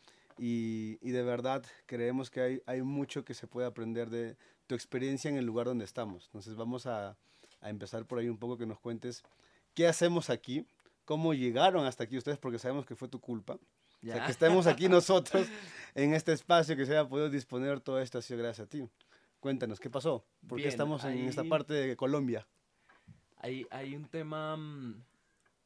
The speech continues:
Speaker 2: ambiental de por medio. Yo soy diseñador gráfico y editorial. Trabajo haciendo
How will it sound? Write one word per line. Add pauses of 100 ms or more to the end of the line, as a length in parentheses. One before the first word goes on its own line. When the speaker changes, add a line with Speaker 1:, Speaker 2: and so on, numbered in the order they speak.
(280)
Speaker 2:
ambiental (320)
de
por
medio. (640)
Yo
soy
diseñador
gráfico
y
editorial. (640)
Trabajo
haciendo